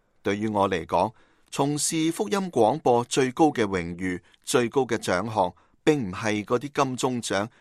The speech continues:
亦都唔係金馬獎，甚至乎唔係金像獎。咁你或者會問，係咩獎啊？福音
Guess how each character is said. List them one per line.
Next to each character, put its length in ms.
亦 80
都 140
唔 100
係 260
金 240
馬 240
獎， 280
甚 260
至 160
乎 280
唔 60
係 200
金 280
像 260
獎。 280
咁 140
你 80
或 140
者 200
會 180
問， 240
係 160
咩 220
獎 280
啊？ 140
福 260
音 100